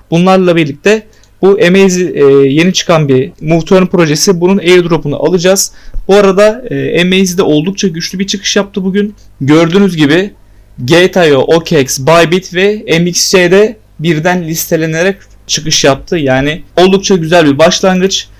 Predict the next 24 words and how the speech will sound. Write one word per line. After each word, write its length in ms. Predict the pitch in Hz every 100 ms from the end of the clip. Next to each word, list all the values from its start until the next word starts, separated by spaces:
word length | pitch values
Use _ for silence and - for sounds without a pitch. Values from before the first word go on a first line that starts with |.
| - -
Şimdi 400 | - 202 160 - -
airdrop'a 720 | 165 185 185 202 202 214 208
katılmak 480 | 196 196 190 196
için 240 | 196 202 180
ne 60 |
yapmamız 440 | 185 190 190 185 165
gerekiyor? 520 | 160 151 - 175 190 196 -
Öncelikle 480 | 180 170 160 160 180
size 140 | 165
onlardan 460 | 175 165 160 165 160
bahsedeyim. 520 | 143 - 147 208 214 - - -
Tabii 200 | - 208
ki 100 | 214
her 80 | 214
şeye 220 | 214 220
başlamadan 400 | 202 202 214 214
önce 260 | 202 202 175
Bybit 300 | 185 190 196
hesabı 360 | 202 202 185
lazım. 340 | 190 160 175 208 - -
Eğer 280 | 147 180 190
Bybit 240 | 208 196
hesabınız 520 | 208 202 202 196 196
yoksa 440 | 202 202 - 202